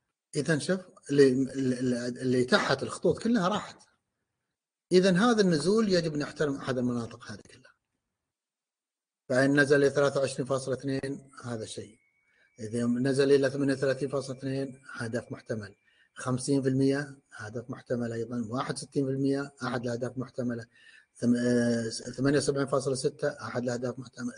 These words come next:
ثمانية وثمانين فاصلة ستة أحد الأهداف العميقة المحتملة أيضا. آه، مية بالمية وارد يحصل. طيب هنا لا.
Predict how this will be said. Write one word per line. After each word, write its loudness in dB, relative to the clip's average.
ثمانية 4
وثمانين 2
فاصلة 0
ستة -6
أحد 2
الأهداف -2
العميقة 0
المحتملة -4
أيضا. -4
آه، 4
مية 8
بالمية 4
وارد 6
يحصل. -8
طيب 6
هنا 4
لا. -4